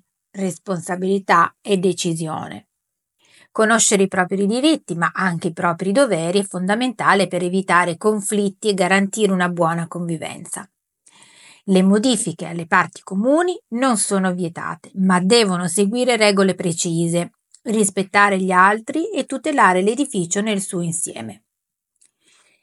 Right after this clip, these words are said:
Prima di concludere la puntata di oggi, vorrei rispondere a una domanda posta da un ascoltatore relativa all'episodio precedente che trattava di imuettari.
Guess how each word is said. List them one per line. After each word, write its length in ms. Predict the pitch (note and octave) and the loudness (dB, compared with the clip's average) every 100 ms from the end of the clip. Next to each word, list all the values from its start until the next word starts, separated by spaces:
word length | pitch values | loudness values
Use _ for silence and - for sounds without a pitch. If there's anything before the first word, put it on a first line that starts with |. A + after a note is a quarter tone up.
| _ _ - | _ _ -4
Prima 300 | D4+ D#4 D#4 | 2 4 4
di 100 | E4 | 2
concludere 600 | D4+ D4 D#4 D#4+ D4 C#4+ | 0 2 2 4 2 4
la 120 | C4 | 2
puntata 440 | C4 C4+ C4+ C4 | 0 -4 -2 0
di 120 | D#4 F4 | 2 4
oggi, 400 | E4+ F4+ A#3+ A3 | 4 2 2 2
vorrei 280 | G#3+ A3 | 2 2
rispondere 580 | A3+ A3 - A#3 A#3 A3+ | 0 -4 -4 -4 -2 0
a 60 | G#3 | 0
una 180 | G#3 G#3 | 2 2
domanda 540 | G#3+ G#3+ G3 G3+ G#3 | 2 4 4 4 0
posta 440 | G3+ G#3 G3 - | 2 2 2 0
da 140 | F#3 F#3+ | 0 2
un 160 | G3+ | 2
ascoltatore 960 | G3+ G3 G#3+ G#3 A#3+ G3+ G3 G3 G#3+ D4 _ _ _ - - | -2 -2 -4 -2 -2 0 2 4 2 -4 _ _ _ -20 -6
relativa 640 | C4 C4+ C#4 A#3+ A3 A3 | 0 2 2 -2 2 2
all'episodio 680 | - A#3 A3+ A3+ G#3+ A3 A3 | 2 0 0 0 2 2 2
precedente 840 | G#3 G3+ G#3+ G3 G3+ G3 G#3 G#3 | -2 -2 0 2 2 2 -2 -4
che 180 | - A3 | -4 -4
trattava 600 | G3 B3 - F#3+ F#3+ F#3+ | -2 -2 2 4 6 4
di 280 | F#3 G3 A#3+ | 0 -2 -2
imuettari. 760 | A3 G3 F#3 F3 D3+ E3 F3+ | 0 2 0 -4 -6 -6 -8